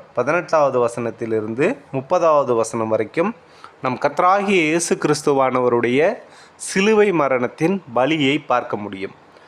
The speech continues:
அதே சமயம் ஆதியாகமம்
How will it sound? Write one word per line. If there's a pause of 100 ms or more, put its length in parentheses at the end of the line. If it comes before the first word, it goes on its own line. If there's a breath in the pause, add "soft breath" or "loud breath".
(240 loud breath)
அதே
சமயம் (580 soft breath)
ஆதியாகமம்